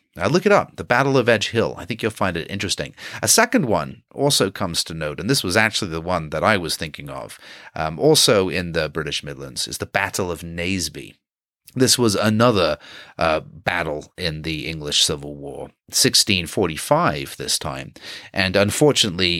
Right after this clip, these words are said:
it represented the end of, I shouldn't say unfortunately, unfortunately for the king, um, it, he, he, it was the end kind of, of, uh, the royalists' position. Um, they were unceremoniously defeated,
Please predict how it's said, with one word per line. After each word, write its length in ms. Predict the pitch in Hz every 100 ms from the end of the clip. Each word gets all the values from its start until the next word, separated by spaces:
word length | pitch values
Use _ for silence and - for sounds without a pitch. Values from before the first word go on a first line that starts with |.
| -
it 180 | 101 -
represented 640 | 101 92 90 85 90 85 78
the 160 | 90
end 320 | 90 107 87 82
of, 160 | 78
I 100 | 65
shouldn't 180 | - 90
say 160 | 87 76
unfortunately, 640 | 73 - 85 - 76 78
unfortunately 500 | 80 - 117 113 92
for 120 | -
the 60 | -
king, 480 | - 185 139 73 80 - -
um, 260 | - 82 80
it, 120 | 82 90 -
he, 140 | 104
he, 280 | - 104 98
it 100 | 87
was 200 | 95 85
the 180 | - 87
end 380 | 87 85 78 -
kind 320 | - 80 78
of, 200 | 73 -
of, 260 | 76 71 73
uh, 240 | 69 71 - - - -
the 120 | 85
royalists' 800 | 76 82 78 76 73 - - -
position. 640 | - 80 92 - 78 76 -
Um, 340 | 76 73 65 65
they 140 | 82
were 320 | 78 73 73 - - - -
unceremoniously 1040 | 87 82 - 87 82 85 82 76 - 82
defeated, 580 | 76 - 135 120 113 -